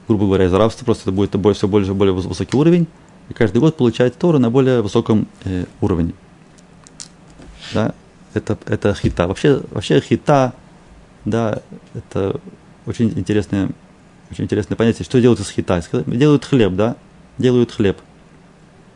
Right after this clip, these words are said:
Если мы вдумаемся в этот момент, как, как делают хлеб из хита, это ведь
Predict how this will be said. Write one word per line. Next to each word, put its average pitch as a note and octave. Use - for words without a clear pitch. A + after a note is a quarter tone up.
Если -
мы C3
вдумаемся A2+
в G#2
этот G#2
момент, A#2
как, G#2+
как G#2+
делают G#2
хлеб A2+
из G2+
хита, -
это -
ведь A2+